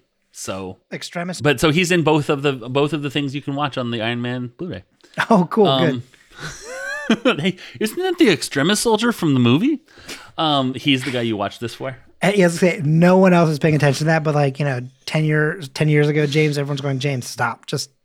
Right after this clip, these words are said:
Speaker 2: watch the
Speaker 1: Stop
Speaker 2: show."
Speaker 1: it. <laughs> No, I really think that's Mark Wagner. Let me look it up. <laughs> Um, <laughs>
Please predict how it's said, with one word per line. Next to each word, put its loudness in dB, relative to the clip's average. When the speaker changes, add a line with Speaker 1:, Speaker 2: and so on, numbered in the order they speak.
Speaker 2:
watch -4
the -4
Speaker 1:
Stop -4
Speaker 2:
show." -20
Speaker 1:
it. -10
<laughs> -20
No, 2
I 0
really 2
think -2
that's 0
Mark 0
Wagner. 0
Let -2
me 2
look -2
it 4
up. -6
<laughs> -10
Um, -2
<laughs> -10